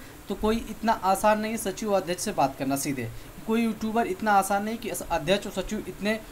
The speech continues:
अ, जो है फालतू समय बैठे होते हैं कि वो सबसे बात कर लेते हैं। कुछ महत्वपूर्ण लोगों से बात करते हैं। अगर आप किसी संगठन से नहीं हैं, छात्रों के संगठन से, तो वहाँ से सचिव साहब से बात करना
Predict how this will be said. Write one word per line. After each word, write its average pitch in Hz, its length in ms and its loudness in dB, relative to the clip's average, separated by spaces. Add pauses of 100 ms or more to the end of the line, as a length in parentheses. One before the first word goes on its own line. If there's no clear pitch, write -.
(160)
अ, 160 80 4
जो 170 140 2
है 190 100 6
फालतू 185 340 6
समय 196 240 0
बैठे 175 240 4
होते 190 200 0
हैं 233 100 0
कि 247 80 -2
वो 202 100 0
सबसे 196 300 -2
बात 156 260 4
कर 147 80 -2
लेते 135 220 -2
हैं। 131 120 -2 (280)
कुछ 226 140 -4
महत्वपूर्ण 214 560 2
लोगों 214 220 0
से 214 120 -2
बात 196 260 6
करते 214 220 2
हैं। 240 240 0 (220)
अगर 220 220 2
आप 214 160 6
किसी 202 160 -4
संगठन 196 420 0
से 196 140 -4
नहीं 196 320 0
हैं, 240 160 0 (200)
छात्रों 185 300 2
के 196 120 -2
संगठन 190 360 0
से, 226 160 -4 (220)
तो 190 60 -6
वहाँ 180 200 4
से 190 120 -6
सचिव 185 280 -4
साहब 226 200 4
से 190 140 -6
बात 160 280 2
करना 185 300 0